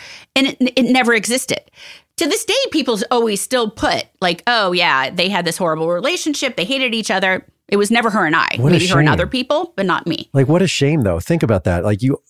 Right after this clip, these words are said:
Speaker 2: you
Speaker 1: Right?
Speaker 2: all but lost a great friend just because of that.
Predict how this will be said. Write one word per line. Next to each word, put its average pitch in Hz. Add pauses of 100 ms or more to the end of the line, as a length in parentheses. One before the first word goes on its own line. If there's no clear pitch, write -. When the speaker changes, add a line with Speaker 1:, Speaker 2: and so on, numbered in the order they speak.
(120)
Speaker 2:
you 123
Speaker 1:
Right? 143
Speaker 2:
all 127
but 139
lost 127
a 113
great 104
friend 87 (120)
just 110
because 110
of 95
that. 95